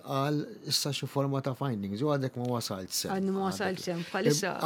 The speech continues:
Speaker 1: Għandek xi indikazzjonijiet preliminari ta', ta' forsi ma nafx għamilt xi narrattivi pilota jew hekk għadek?
Speaker 2: Le, għadni ma għamilx li qed nipprova
Speaker 1: Se
Speaker 2: nagħmel.
Speaker 1: taħeġġok biex tibda tagħmel, għax saqajjem tinna kurzità.
Speaker 2: Eh. <laughs> Le, li,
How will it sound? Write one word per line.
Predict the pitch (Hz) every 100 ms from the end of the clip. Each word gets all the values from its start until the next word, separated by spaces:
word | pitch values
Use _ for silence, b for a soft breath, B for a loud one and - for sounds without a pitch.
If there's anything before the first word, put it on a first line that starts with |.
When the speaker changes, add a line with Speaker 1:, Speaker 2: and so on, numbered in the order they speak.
| 135
Speaker 1:
Għandek | 143 190 -
xi | 165
indikazzjonijiet | 151 139 135 139 - 139 151 147
preliminari | 139 127 123 127 151 147 139 151 139
ta', | 120 117 110 - B B B -
ta' | 120 123 110 104
forsi | - 123 110 - 113 113
ma | 113 120
nafx | 127 117
għamilt | 110 104
xi | - 110
narrattivi | 107 107 104 107 98 104
pilota | 107 107 98 95 98
jew | 98 90
hekk | 92 - 95
għadek? | 85 92 240 269
Speaker 2:
Le, | 294 214
għadni | 208 220 214 220
ma |
għamilx | 202 247 311 277 - -
li | 226 226
qed | 233 233
nipprova | 240 233 208 220
Speaker 1:
Se | 269
Speaker 2:
nagħmel. | 277 -
Speaker 1:
taħeġġok | 123 110 143 123
biex | 131 131
tibda | 127 139
tagħmel, | 160 101 98
għax | 110 107
saqajjem | 104 117 113 107
tinna | 110 117
kurzità. | 196 180 175 170 160
Speaker 2:
Eh. | 170 - 196 165 277 233 247 285 170
<laughs> | - - - - -
Le, | 247 233
li, | 240